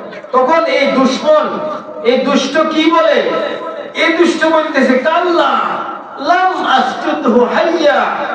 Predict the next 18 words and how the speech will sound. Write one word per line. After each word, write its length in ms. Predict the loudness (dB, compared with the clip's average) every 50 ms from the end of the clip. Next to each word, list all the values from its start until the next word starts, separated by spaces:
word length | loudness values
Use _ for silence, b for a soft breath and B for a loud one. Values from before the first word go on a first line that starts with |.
| -8 -10 -8 -2
ফাকাইফা 720 | 0 0 2 2 2 2 2 2 2 2 2 0 0 -2 -2
আসজুদহু 680 | -2 -2 -4 -4 -2 -2 2 2 2 2 4 2 2
বাদাল 480 | 2 2 2 2 2 2 2 0 0
মাউত?" 680 | 0 0 0 0 2 2 4 2 2 0 -2 -6 -8 -12 -14 -16 -16 -8 -2 2
বলতেছে, 440 | 2 2 4 2 0 0 0 0 0
"এটা 120 | 0 0
কেমনে 380 | 2 2 2 0 2 0 0 2
হয়? 220 | 2 2 2 0 0 -2 -4 -6 -6 -8 -8 -6
এটা 140 | -2 0 0 2 4
কখনো 320 | 4 4 4 2 2 2 2 2
হবে 240 | 2 2 2 2
না। 220 | 2 2 2 0 0 -2 -4 -6 -6 -6 -6 -6 -4 0
জিন্দা 380 | 2 4 4 4 4 2 2 2
আদমকে 520 | 2 2 2 2 2 2 0 2 0 0
আমি 220 | 0 2 2 2
সিজদা 360 | 2 4 2 2 2 2 2 2
করি 260 | 2 2 2 2 2
নাই, 360 | 2 0 0 0 0 -4